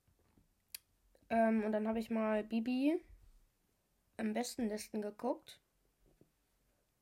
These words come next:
Und in Bavit Island, keine Ahnung, ob ihr das Land oder die Insel kennt, da hatte Platz eins mit Bibi einfach siebenhundertachtundsiebzig Trophäen.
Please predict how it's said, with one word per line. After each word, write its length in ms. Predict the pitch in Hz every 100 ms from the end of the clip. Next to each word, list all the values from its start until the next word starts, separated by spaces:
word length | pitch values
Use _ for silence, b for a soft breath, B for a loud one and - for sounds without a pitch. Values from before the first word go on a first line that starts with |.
| -
Und 300 | 226 233 226
in 200 | 226 220
Bavit 360 | 220 233 247 -
Island, 600 | 220 262 208 202 226 254
keine 240 | - 220
Ahnung, 200 | 214 202
ob 140 | 196 196
ihr 160 | 202
das 300 | 196 - - -
Land 260 | 202 214 196
oder 160 | 185
die 120 | 190
Insel 260 | 196 208 208
kennt, 440 | - 220 233 277 - _ - - _ _ _ _ _ _ _ _ - - -
da 260 | 226 220
hatte 160 | 220 233
Platz 280 | 214 220 415
eins 400 | 233 247 254 -
mit 180 | 220 220
Bibi 260 | 214 226
einfach 260 | 202 220 220
siebenhundertachtundsiebzig 1500 | - 226 233 226 214 214 - 226 226 240 220 220 - 202 -
Trophäen. 580 | 214 - 220 214 269